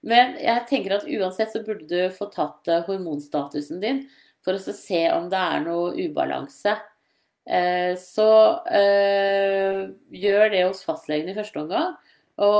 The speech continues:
og hvis det fortsetter å være veldig sånn uregelmessig, så synes jeg at det kanskje du skal henvises til en gynekolog. Ehm, nå er det jo også sånn at p-piller kan, eh,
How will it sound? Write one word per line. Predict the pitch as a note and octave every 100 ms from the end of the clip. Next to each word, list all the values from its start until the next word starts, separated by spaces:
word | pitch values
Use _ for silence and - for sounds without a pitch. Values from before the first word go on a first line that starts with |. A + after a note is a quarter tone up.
| G#3
og | G3+
hvis | G3 F#3+
det | -
fortsetter | G3 - F3 G3+
å | G3+
være | D#3+ D3
veldig | F3 E3+
sånn | F3+ F#3
uregelmessig, | G3 E3+ C#3 D3 D3 D3 D3+ E3+ - B3
så | A#3+
synes | - F#3+
jeg | F3+
at | F3
det | F#3 F#3
kanskje | F#3+ D3+
du |
skal | - F3
henvises | D3+ C#3+ D3 D3 -
til | D#3
en | D3 D3 D3
gynekolog. | D3+ D3 D#3 C#3+ D3+ D#3+ _ _ _ _ _ _ _ -
Ehm, | E3+ E3 E3 D#3+ D#3+ D#3+ D#3+ D#3 - _ _ _ _ _ -
nå | G3+
er | G3+ E3+ D#3
det | G3+
jo | G#3+
også | - G#3
sånn | G3+ F3+
at | E3+ -
p-piller | - D#3 D3 D3+ D#3+ F#3 F#3+ - - _ -
kan, | - E3 D#3+ F3 F3+ _ _ _ _ _ _ D#4+ D4+
eh, | - A#2 - -